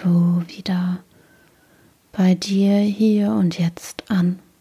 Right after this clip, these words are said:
Schick langsam deinen Atem in Zehen und Fingerspitzen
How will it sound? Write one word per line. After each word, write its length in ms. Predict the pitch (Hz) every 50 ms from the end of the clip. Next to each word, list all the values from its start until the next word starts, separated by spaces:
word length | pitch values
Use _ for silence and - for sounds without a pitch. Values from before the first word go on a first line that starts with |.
| _ _ _ _ _ _ _ _ _ _ _ _ _ _ _ _ _ _ _ _ _ _ _ _ _ _ _ _ _ _ _ _ _ _ _ _ _ _ _ _ _ _ _ _ _ _ _ _ _ _ _ _ _ _ _ _ _ _ _ _ _ _ _ _ _ _ _ _ _ _
Schick 340 | - - - - 170 - -
langsam 800 | 170 170 170 170 175 170 175 180 175 175 170 170 170 175 175 170 - _ _ _ _
deinen 400 | - 180 175 170 170 170 175 240
Atem 640 | 247 208 185 190 196 185 - - 196 185 175 170
in 220 | 170 165 165 165 -
Zehen 440 | - - - 190 185 185 185 185 196
und 220 | 214 220 202 -
Fingerspitzen 1300 | - - - - 202 202 202 208 208 - - - - - 196 190 - - - - 196 180 175 180 185